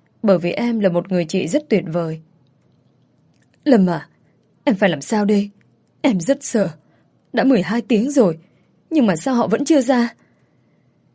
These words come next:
Sau khi lời vừa dứt, anh không đáp lại, cả người cao lớn cũng run lên từng hồi. Lúc ấy, tôi úp mặt vào trong lồng ngực của anh, chẳng biết biểu cảm của anh ra sao.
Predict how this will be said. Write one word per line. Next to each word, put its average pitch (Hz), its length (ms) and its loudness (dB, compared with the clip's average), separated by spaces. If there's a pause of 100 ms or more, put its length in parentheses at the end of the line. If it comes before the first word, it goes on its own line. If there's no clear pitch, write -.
(560)
Sau 202 200 0
khi 196 140 0
lời 180 180 2
vừa 156 200 -2
dứt, 226 220 -4 (340)
anh 185 180 0
không 190 180 -4
đáp 214 220 -4
lại, 190 240 -2 (480)
cả 196 120 2
người 170 220 -2
cao 220 200 -4
lớn 196 260 -2
cũng 269 200 -4
run 254 180 -2
lên 220 220 -2
từng 185 200 -4
hồi. 156 340 -6 (600)
Lúc 202 200 -2
ấy, 185 300 -4 (260)
tôi - 120 -2
úp 254 140 2
mặt 196 220 -2
vào 175 220 -2
trong 233 240 -6
lồng 170 200 -2
ngực 160 180 -6
của 170 100 -4
anh, 190 320 -4 (460)
chẳng 165 240 -2
biết 254 200 -4
biểu 196 180 0
cảm 165 220 -4
của 160 80 -10
anh 196 200 -4
ra 190 200 -4
sao. 185 380 -4